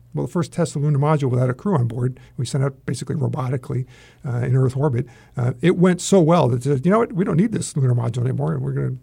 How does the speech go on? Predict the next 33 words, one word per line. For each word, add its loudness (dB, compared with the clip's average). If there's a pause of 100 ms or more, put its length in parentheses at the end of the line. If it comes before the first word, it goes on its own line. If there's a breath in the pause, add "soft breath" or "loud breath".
(120)
and -2
it -2
wound 4
up 0
in 2
the 2
Air 2
and -2
Space -6
Museum. -6
So -8 (220)
we -6
kinda 0
wound 0
up -2
with -4
it -4
by -8
accident. -10 (640 loud breath)
Um, 0 (460 loud breath)
but, 2
uh, 6
there 6
are 6
all 6
kinds 2
of -2
things 2
that -4
could 2
have 2
happened, 2
uh, -2